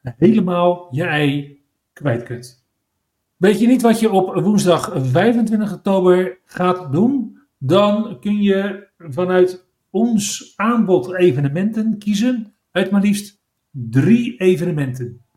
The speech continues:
Je kunt aansluiten bij de barbecue na afloop van het evenement, waar onder andere Raymond en ik,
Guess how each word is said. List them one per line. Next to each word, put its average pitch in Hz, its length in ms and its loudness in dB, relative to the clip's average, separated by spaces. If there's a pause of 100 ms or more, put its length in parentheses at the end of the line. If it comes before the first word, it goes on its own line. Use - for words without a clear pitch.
(460)
Je 190 140 2
kunt 208 220 4
aansluiten 185 920 2
bij 160 260 0
de 131 420 0
barbecue 175 560 2
na 151 160 -2
afloop 139 540 -2
van 143 140 -4
het 127 80 -8
evenement, 127 480 -4
waar 123 360 -6 (180)
onder 190 200 -2
andere 185 240 2
Raymond 156 300 2
en 143 120 -2
ik, 156 320 -8